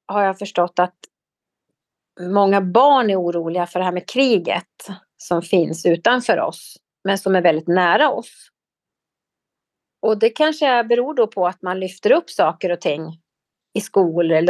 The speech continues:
de hör talas om och det berättas och så sägs det saker. Men det blir som ingen samlad, ordentligt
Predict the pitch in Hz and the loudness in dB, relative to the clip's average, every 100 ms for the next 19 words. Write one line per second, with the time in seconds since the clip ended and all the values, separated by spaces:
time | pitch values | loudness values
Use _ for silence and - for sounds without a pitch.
0 | 175 170 185 196 190 170 165 170 - 170 | 0 0 -2 2 2 2 2 -2 -2 -2
1 | 160 160 156 170 170 180 180 _ - 180 | -2 -4 -2 0 2 0 0 _ 0 0
2 | - 180 - - 180 180 180 - 165 165 | -2 -12 -14 -2 2 2 -2 -8 -2 0
3 | 151 156 - - - _ - - - - | 0 -2 -4 -4 -4 _ -20 -20 -20 -4
4 | 220 254 302 302 302 311 285 254 - - | -2 0 0 2 2 4 2 0 -6 -2
5 | 311 277 233 220 247 262 247 247 214 269 | 0 2 0 -2 0 0 0 -4 0 0
6 | 320 330 330 - 220 208 214 | 0 -2 -6 -10 -8 -8 -10